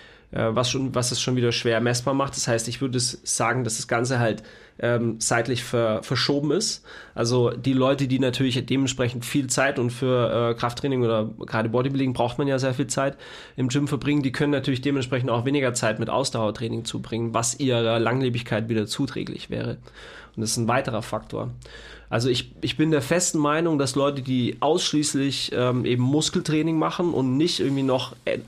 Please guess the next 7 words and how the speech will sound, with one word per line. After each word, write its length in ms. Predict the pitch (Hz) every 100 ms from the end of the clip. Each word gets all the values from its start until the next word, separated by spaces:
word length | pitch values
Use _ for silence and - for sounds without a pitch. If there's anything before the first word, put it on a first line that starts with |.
| - - -
dazu 380 | 123 117 - 170
gesundheitliches 680 | 139 135 160 131 107 117 120
Training, 380 | - 117 127 143
also 240 | 131 110
ein 80 | 110
Ausdauertraining 840 | - 117 - 120 123 - 131 127 123 - - - - -
of 140 | 117